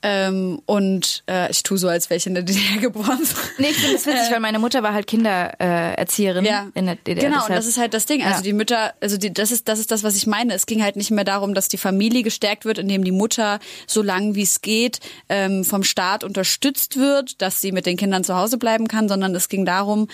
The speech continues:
Speaker 1: äh, Kind raus, Mutter muss arbeiten, damit das ganze System getragen werden
Speaker 2: Mhm.
Speaker 1: kann.
Speaker 2: Ja.
Speaker 1: Und das System und die Familie, beziehungsweise das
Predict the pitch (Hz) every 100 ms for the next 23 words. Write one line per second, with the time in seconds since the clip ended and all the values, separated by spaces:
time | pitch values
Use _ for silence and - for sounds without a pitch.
0 | - - - 208 190 - - 220 214 208
1 | 190 202 262 - 226 233 226 220 208 -
2 | 180 233 226 226 214 202 196 190 185 196
3 | 190 202 - - 226 240 208 - 143 143
4 | 151 139 151 208 185 147 156 - 220 214
5 | - 208 190 - 196 - 214 233 226 196
6 | 185 190 190 233 254 - 175 175 190 185
7 | 180